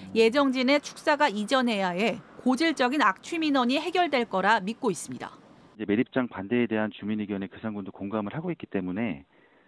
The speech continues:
Speaker 2: 저희가 규모 축소라든지 외부 유입량 반입 최소화를 위해 민간 주주사들과 협의를 현재 추진 중입니다.
Speaker 1: 네, 그렇다면 실제로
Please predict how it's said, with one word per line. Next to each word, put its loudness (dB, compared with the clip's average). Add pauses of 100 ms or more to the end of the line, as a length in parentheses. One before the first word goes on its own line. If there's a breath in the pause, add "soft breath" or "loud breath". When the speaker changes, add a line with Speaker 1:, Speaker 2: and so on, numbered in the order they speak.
(220 soft breath)
Speaker 2:
저희가 -2 (160)
규모 -2
축소라든지 -2
외부 2
유입량 -4
반입 -8
최소화를 0
위해 -2
민간 -4
주주사들과 -4
협의를 -4
현재 -4
추진 -4
중입니다. -10 (1600 loud breath)
Speaker 1:
네, -2
그렇다면 4
실제로 2